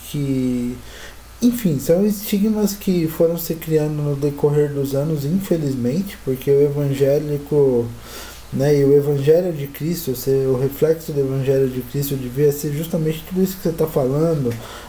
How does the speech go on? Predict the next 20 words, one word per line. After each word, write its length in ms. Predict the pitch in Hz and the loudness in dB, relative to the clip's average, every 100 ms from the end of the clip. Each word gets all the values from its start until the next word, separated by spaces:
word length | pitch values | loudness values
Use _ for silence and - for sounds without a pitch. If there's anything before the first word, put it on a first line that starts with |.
| - | -6
a, 680 | 147 147 143 123 139 139 135 | 0 2 2 0 0 2 2
a 20 | |
luta 420 | 135 151 180 170 | 2 2 2 2
pela 320 | 160 156 147 | 2 2 4
justiça 500 | 139 139 - 147 151 | 2 -2 -6 -4 0
social, 1000 | 143 147 - 139 127 143 165 156 139 120 120 - - - | 2 0 0 0 2 4 4 4 2 0 -4 -12 -16 -6
a, 80 | 143 | 0
a, 840 | 139 131 131 135 139 139 135 123 127 127 127 135 | 0 2 -2 -2 -2 0 0 -2 -4 -6 -6 -6
a 40 | 135 131 - | -6 -6 -4
ter, 200 | - 156 | 2 2
ter 260 | 139 - 170 | 2 -2 0
um, 420 | 170 160 139 139 151 | 2 0 -2 -2 2
ter 80 | |
uma 200 | 165 165 | 2 2
atitude 880 | 160 - 151 - - 175 208 156 139 | -2 -4 -6 -8 0 4 4 2 -2
diferente 920 | 139 143 143 156 131 139 165 170 - 143 | -4 -4 -4 0 2 2 2 0 0 -2
em 40 | |
relação 500 | 143 135 131 - 143 | 0 0 -2 -2 0
aos 160 | 143 127 | 0 -2
demais, 920 | 131 123 131 151 165 156 131 117 | -2 -2 -2 0 0 0 0 -4